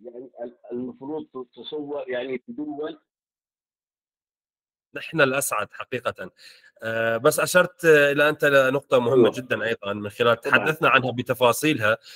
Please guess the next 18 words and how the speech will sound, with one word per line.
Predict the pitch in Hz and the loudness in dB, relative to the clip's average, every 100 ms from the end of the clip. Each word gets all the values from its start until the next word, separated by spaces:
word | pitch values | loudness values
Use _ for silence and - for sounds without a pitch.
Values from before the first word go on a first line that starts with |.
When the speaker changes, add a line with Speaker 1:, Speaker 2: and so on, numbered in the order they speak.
| - - | -8 -2
Speaker 2:
أنه | 160 170 | 2 4
هي | |
الثقافة | 180 180 - 190 185 | 4 2 4 2 2
تشكل | 165 - 190 - | -2 0 0 0
الهوية | 170 156 165 185 | 2 2 6 6
الاجتماعية، | 143 - 139 135 120 127 123 120 - _ _ | 6 -2 2 6 6 4 4 2 0 _ _
عرجنا | 107 110 131 180 165 | -2 2 6 6 6
بهذا | 143 123 117 110 | 0 2 2 2
الجانب، | 107 101 107 107 101 - _ _ | -4 -2 4 4 2 -8 _ _
تشكل | 139 208 - 190 | 0 0 2 6
الهوية | 190 208 | 10 10
الاجتماعية | 202 190 170 156 | 8 4 6 6
للأفراد | 147 139 131 127 110 113 | 6 2 2 2 0 0
وتؤثر | 117 202 202 220 | 2 2 4 4
على | 208 | 4
رؤيتهم | 208 190 196 196 185 | 4 2 0 -2 0
للعالم | 156 135 151 117 | 0 4 4 2
أكيد. | 117 - 143 107 | -2 -6 -6 -6